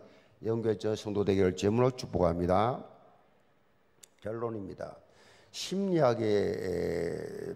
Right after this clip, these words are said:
보면 부정적 왜곡이라는 이론이 있습니다. 부정적 왜곡.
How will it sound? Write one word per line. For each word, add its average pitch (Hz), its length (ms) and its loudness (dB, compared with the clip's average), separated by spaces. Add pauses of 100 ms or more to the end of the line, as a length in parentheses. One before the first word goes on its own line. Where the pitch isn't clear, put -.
보면 92 600 -2
부정적 156 760 2
왜곡이라는 101 840 0
이론이 95 300 -2
있습니다. 82 580 -6
부정적 123 560 2
왜곡. 80 380 -8